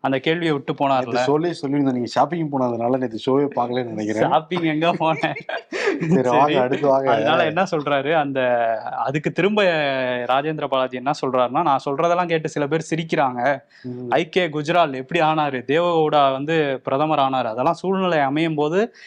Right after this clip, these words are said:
Speaker 1: எம் பிக்கள் பேராதரவு இல்லைனாலும் ஆக முடியும், அதை வந்து எடப்பாடி நிகழ்த்தி காட்டுவாருங்கிற மாதிரி பேசிட்டு இருக்காரு."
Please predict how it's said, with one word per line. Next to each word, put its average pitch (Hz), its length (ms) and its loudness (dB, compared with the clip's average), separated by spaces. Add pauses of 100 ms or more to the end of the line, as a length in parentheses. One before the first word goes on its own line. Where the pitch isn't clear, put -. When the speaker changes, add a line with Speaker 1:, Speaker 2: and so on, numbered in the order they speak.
(120)
Speaker 1:
எம் 156 200 -2
பிக்கள் 175 340 0
பேராதரவு 165 580 2
இல்லைனாலும் 151 420 0
ஆக 156 220 0
முடியும், 139 480 -2
அதை 127 160 -2
வந்து 139 240 -2 (100)
எடப்பாடி 156 440 2
நிகழ்த்தி 160 300 -4
காட்டுவாருங்கிற 147 520 -2
மாதிரி 151 200 -2
பேசிட்டு 156 360 -4
இருக்காரு." 135 340 0